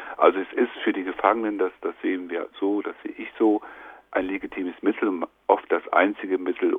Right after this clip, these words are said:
um seine Rechte oder, oder überhaupt grundlegende Sachen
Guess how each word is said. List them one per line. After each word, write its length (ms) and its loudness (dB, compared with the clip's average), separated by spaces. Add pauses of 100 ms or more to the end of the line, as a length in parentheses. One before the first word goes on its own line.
um 340 -4 (560)
seine 460 0
Rechte 340 4
oder, 260 6
oder 200 4
überhaupt 360 2 (300)
grundlegende 680 2
Sachen 240 2